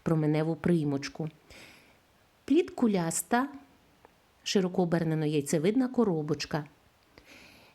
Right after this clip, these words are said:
Е, після достигання насіння під тиском коробочка розкривається дірочками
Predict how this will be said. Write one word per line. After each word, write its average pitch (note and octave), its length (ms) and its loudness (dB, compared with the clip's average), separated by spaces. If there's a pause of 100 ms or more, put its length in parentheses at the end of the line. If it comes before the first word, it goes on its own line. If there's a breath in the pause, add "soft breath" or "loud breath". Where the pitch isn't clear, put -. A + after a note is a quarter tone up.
Е, E3 320 -2 (600)
після D#4 260 2
достигання G#3 560 2
насіння F3 680 0 (240)
під G#3+ 380 0 (120)
тиском A#3+ 500 0
коробочка C4+ 560 2
розкривається F3 920 0
дірочками G#3 840 0